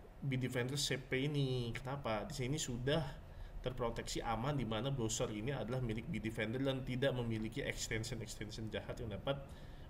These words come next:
menyebabkan berbahayanya transaksi Anda gitu. Oke, kita keluar lagi dari fitur sini.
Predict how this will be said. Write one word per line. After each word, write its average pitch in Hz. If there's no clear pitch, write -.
menyebabkan 113
berbahayanya 107
transaksi -
Anda 113
gitu. 90
Oke, 92
kita 113
keluar 101
lagi 101
dari 110
fitur 110
sini. 147